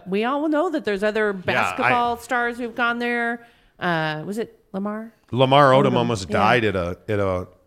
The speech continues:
Speaker 2: at a legal
Speaker 1: These
Speaker 2: house of, what is wrong with you?
Speaker 1: They slip down my head constantly.
Speaker 2: Well, tighten them.
Speaker 1: I did. They're tight.
Speaker 2: Well, you have a
Speaker 1: There's no,
Speaker 2: tiny
Speaker 1: it's my
Speaker 2: cranium.
Speaker 1: hair.
Speaker 2: Okay. Well, let's put on a hat, sweetheart. I don't know what to tell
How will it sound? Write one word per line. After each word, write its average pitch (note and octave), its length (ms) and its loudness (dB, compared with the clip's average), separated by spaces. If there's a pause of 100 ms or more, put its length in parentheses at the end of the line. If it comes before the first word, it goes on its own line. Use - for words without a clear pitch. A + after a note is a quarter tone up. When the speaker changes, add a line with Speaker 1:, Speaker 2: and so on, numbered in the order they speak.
Speaker 2:
at A2+ 80 -2
a G#2+ 80 2
legal F#2+ 580 -4 (380)
Speaker 1:
These C4 220 -12
Speaker 2:
house A#2 380 0
of, F#2 240 -6 (100)
what G#2+ 180 -4
is F3+ 160 -8
wrong D3 220 -6
with D#3 160 -8
you? D#2+ 200 -12 (200)
Speaker 1:
They C4 160 0
slip D#4+ 440 -8
down F4+ 280 -4
my F4 140 0
head D#4 440 -6
constantly. D#4 680 -8
Speaker 2:
Well, D3 360 -2
tighten G#3+ 340 -6
them. E2 300 -8 (200)
Speaker 1:
I A3+ 120 -8
did. A#3 380 -16
They're G#3+ 160 -16 (100)
tight. C#4+ 380 -18 (140)
Speaker 2:
Well, G2+ 120 -6
you G#2 140 -6
have F#3 100 -2
a G#2+ 60 -4
Speaker 1:
There's - 140 -20
no, A3 240 -10
Speaker 2:
tiny A2+ 300 -4
Speaker 1:
it's G#2+ 80 -6
my G#3 120 -4
Speaker 2:
cranium. G#3 220 -4
Speaker 1:
hair. F#3+ 360 -4 (760)
Speaker 2:
Okay. G#2+ 400 -4 (420)
Well, G#2+ 100 -2
let's B2 180 -2
put B2+ 180 -2
on C#3+ 140 2
a C3+ 80 2
hat, B2+ 380 0
sweetheart. G#2 440 -4
I G#2+ 100 0
don't A2+ 120 -2
know A#2+ 100 0
what A#2+ 120 -2
to - 100 0
tell B2+ 180 -2